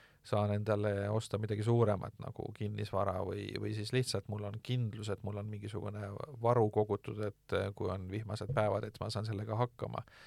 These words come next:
Et kuidas see inimesed nagu või inimpsühholoogia seda, seda täna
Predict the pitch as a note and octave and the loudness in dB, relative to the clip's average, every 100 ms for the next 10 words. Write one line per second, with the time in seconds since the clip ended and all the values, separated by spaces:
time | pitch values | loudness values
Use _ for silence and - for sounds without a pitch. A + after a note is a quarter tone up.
0 | - - - A#2 D3 C#3 B2 D3 C3+ G#2 | -20 -20 -16 -4 0 2 2 2 2 2
1 | G#2+ - - G#2 G#2+ G#2 A2 A#2 A#2 B2+ | 0 -2 -4 -2 0 0 0 -2 -2 0
2 | A#2+ G#2+ - - A2 A2+ C3 G#2+ G#2+ G#2 | 2 -2 -4 -2 2 6 6 6 2 -2
3 | G#2+ G#2 A2 - - - - _ - G#2 | 2 2 2 -2 -20 -20 -20 _ -2 0
4 | G#2 - A#2+ C#3 B2+ G#2+ G#2+ | 0 4 4 6 6 6 4